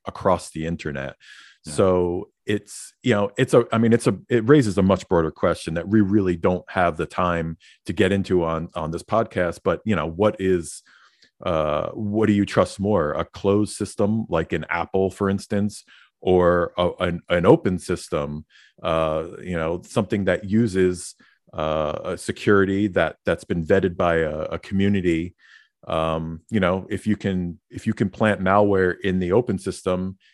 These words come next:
Speaker 1: it sort of weakens the argument that those standards are stronger than a closed one. But, you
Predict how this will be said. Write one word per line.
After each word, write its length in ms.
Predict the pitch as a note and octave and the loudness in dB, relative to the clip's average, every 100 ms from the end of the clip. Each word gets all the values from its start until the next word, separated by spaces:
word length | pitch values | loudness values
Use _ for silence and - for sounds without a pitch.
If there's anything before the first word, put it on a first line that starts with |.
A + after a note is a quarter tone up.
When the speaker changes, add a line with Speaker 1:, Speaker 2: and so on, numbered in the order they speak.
| _ - | _ -6
Speaker 1:
it 200 | G#2 - | -6 -4
sort 280 | - A2 G#2 | 2 4 2
of 120 | E2+ | 0
weakens 460 | F2 A2+ G#2 F#2 | 0 0 0 -2
the 120 | E2+ D#2+ | 0 0
argument 640 | D#2 D2 D#2 D2+ D#2 E2 | 0 -2 -6 -6 -8 -4
that 320 | D#2+ D#2 D2 _ _ _ - | -2 0 -4 _ _ _ -20
those 420 | E2 F#2+ F2 F2 | -6 0 2 0
standards 640 | - F#2+ F#2 F2 E2+ E2+ - | -2 -2 0 0 -2 -2 -4
are 460 | F2+ G2+ F#2+ D#2+ E2+ _ _ - | 0 2 2 0 -6 _ _ -16
stronger 720 | - F#2+ E2+ E2 D#2 D#2 D#2 - | -2 0 0 -2 -6 -6 -10 -4
than 340 | E2+ D#2+ D#2+ | -2 0 -4
a 80 | F2 | -8
closed 440 | - C3 B2 E2+ C2 | 0 4 4 2 -6
one. 320 | C2 B1+ - _ - | -8 -10 -14 _ -6
But, 240 | D2 - | -6 -6
you 80 | - | -16